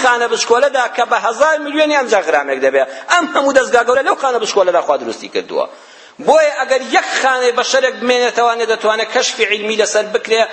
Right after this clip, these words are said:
بزانن ئەم ئینسانە کێ بووە. لە یەک تاڵەمویە، لە یەک خانەیە ئەزاندرێ فڵان کەس نەوەی فڵان کەسەیان نا. چونکە هەموو مواصفاتەکانی ئەو ئینسانی هەڵگرتووە. خوا دەفەرمێ: «سەیری لەشی خۆت کە.» ئەم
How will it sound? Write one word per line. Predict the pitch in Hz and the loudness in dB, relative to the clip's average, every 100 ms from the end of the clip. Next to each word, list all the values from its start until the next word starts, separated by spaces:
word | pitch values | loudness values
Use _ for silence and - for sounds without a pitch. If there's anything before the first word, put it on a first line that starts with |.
| - - | -6 -10
بزانن | 160 226 220 214 | 0 0 0 -2
ئەم | 294 247 | -2 0
ئینسانە | - 185 170 - | 0 0 -2 -2
کێ | 117 | -2
بووە. | 87 82 - | -2 -4 -2
لە | 180 269 | 0 0
یەک | - 185 | 0 -2
تاڵەمویە، | 190 170 156 135 123 | 0 0 0 -2 0
لە | 165 302 | 0 0
یەک | 302 - | -2 -2
خانەیە | 214 214 226 240 233 240 240 - | -2 0 0 0 -2 -6 -8 -2
ئەزاندرێ | 180 190 185 196 220 - | 0 0 0 0 -2 0
فڵان | 180 175 233 | -2 0 -2
کەس | 202 175 | -4 -2
نەوەی | 170 247 - | 0 0 -2
فڵان | 180 170 | -4 -2
کەسەیان | 185 151 131 104 90 | -2 0 0 0 -4
نا. | 82 - - | -10 -12 -8
چونکە | - - | -2 0
هەموو | 285 302 | 0 2
مواصفاتەکانی | 240 185 202 185 190 220 214 | 2 0 -2 -2 0 -2 0
ئەو | 190 | -2
ئینسانی | - 160 147 | -2 -2 -2
هەڵگرتووە. | 127 107 - 98 69 - - - - - - - | -4 -6 -10 -6 -8 -8 -20 -20 -20 -20 -20 -8
خوا | 104 - 233 | -2 2 2
دەفەرمێ: | 214 170 175 214 214 | 0 -2 0 0 0
«سەیری | 214 190 208 | 0 0 -2
لەشی | - - | -2 -2
خۆت | 196 196 - | 2 2 2
کە.» | 110 - - - - - | -2 -2 -10 -20 -14 -2
ئەم | 262 | 0